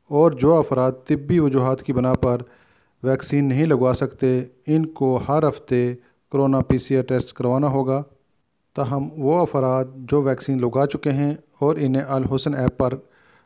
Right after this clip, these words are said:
गोल्ड स्टार या लेटर ई ज़ाहिर हो रहा है, इन्हें हर महीने को कोरोना टेस्ट करवाने की ज़रूरत नहीं होगी, लेकिन अल हुस्न ऐप पर यह साइन इस वक्त ज़ाहिर होगा जब आप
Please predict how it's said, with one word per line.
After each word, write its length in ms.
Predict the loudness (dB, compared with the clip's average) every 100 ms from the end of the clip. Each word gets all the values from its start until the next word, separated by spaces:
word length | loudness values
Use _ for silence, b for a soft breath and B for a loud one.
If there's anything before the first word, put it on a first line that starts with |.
| b -14
गोल्ड 360 | 0 2 2
स्टार 340 | 0 -2 0 0
या 220 | 0 0 0
लेटर 320 | -2 -2 -4
ई 120 | -2 0
ज़ाहिर 240 | 0 0
हो 120 | 2 0
रहा 200 | 0 0
है, 200 | -4 -10 b b b _
इन्हें 220 | -2 0 0
हर 160 | 0 0
महीने 320 | 2 2 0 0
को 220 | 0 -2 -4 -2
कोरोना 300 | 0 0 0
टेस्ट 220 | -2 -4 -2
करवाने 340 | -2 0 0
की 120 | -2
ज़रूरत 300 | 0 0 0
नहीं 180 | -2 0
होगी, 380 | 2 0 -2 -4 -8 b b b -12
लेकिन 380 | -4 -2 -2 -4 -2
अल 140 | -2 0
हुस्न 340 | -2 -2 -4 -2
ऐप 200 | -2 0
पर 160 | -2 0
यह 160 | 0
साइन 360 | 0 -2 -2 -4 -6
इस 160 | -4 -2
वक्त 180 | -2 0
ज़ाहिर 240 | 0 0
होगा 380 | 0 -2 -2 -4 b b b b b
जब 380 | -8 0 0 0 -4
आप 300 | -2 -2 -6